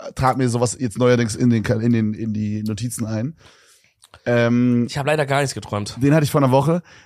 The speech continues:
Speaker 1: Diese Nacht hab ich geträumt, dass ich auf Twi-, nee, äh, ich glaub, auf TikTok war oder auf YouTube Shorts oder so
Speaker 2: <laughs>
Speaker 1: und, ähm, da einen Clip von mir gesehen hab, der von Cracks Pie hochgeladen wurde,
Speaker 2: Boah.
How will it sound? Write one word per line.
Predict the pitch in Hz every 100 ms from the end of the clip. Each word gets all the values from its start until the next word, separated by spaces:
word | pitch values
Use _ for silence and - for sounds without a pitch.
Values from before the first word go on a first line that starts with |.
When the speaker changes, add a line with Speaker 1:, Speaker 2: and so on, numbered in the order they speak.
| _ - - _ _
Speaker 1:
Diese | - 113 107 107 185 233 202
Nacht | 170 139 143 123 -
hab | 135
ich | 127
geträumt, | - 135 117 113 120 196 - - - -
dass | 147 151
ich | 139
auf | 151 123 -
Twi-, | - - 131 170
nee, | 156 185 214 - _ _ _
äh, | - 82 160 165 165 160
ich | 151
glaub, | 180
auf | 151
TikTok | - 196 196 - 151 131
war | 135 147 170
oder | 135 131
auf |
YouTube | 120 165 - 131
Shorts | - 156 160 165
oder | 127 123 117
so | 131 151 - - -
Speaker 2:
<laughs> | 135 127 160 185
Speaker 1:
und, | 139 139 139 135 -
ähm, | 135 131 131 131 127 127 123 -
da | 139
einen | 135
Clip | 123 165
von | 160
mir | 135 120
gesehen | 117 117
hab, | 135 127
der |
von | 120 120
Cracks | - 160 -
Pie | 151
hochgeladen | 135 139 - 120 113 107
wurde, | 107 110 160 -
Speaker 2:
Boah. | 90 82